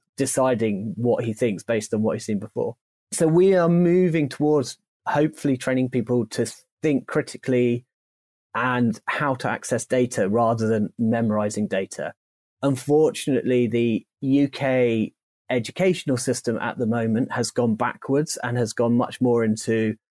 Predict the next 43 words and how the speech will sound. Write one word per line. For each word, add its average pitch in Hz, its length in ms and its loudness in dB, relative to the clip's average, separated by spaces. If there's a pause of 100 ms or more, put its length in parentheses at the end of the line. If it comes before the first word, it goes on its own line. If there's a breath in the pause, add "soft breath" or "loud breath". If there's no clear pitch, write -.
(160)
just 120 220 0
memorize 113 540 0
data 107 400 -2
and 104 140 -4
burp 107 260 -2
it - 60 -4
onto 104 240 -4
a 95 40 -2
page. 90 480 -6
And 110 180 -4
that 127 200 -2
is 117 360 -4 (280)
not 143 460 2
helpful. 123 760 -2
It 123 180 0
only 135 340 2
supports - 680 -4
a 110 80 -8
certain 117 320 -2
type 120 340 -4
of 107 120 -14
person 113 500 -4
who 117 140 0
then 107 440 0 (100)
will 113 240 0
go 110 200 0
off - 160 -4
and 104 140 -2
do 104 320 -2
a 101 80 0
certain 95 320 -2
type 98 200 -6
of - 80 -20
thing. 107 280 -4
So 110 100 -2
it 95 140 0
doesn't 107 320 -2
add 110 220 -6
to 101 100 -8
diversity. 95 560 -6
And 87 100 -4
I 110 80 -4
think 123 260 -2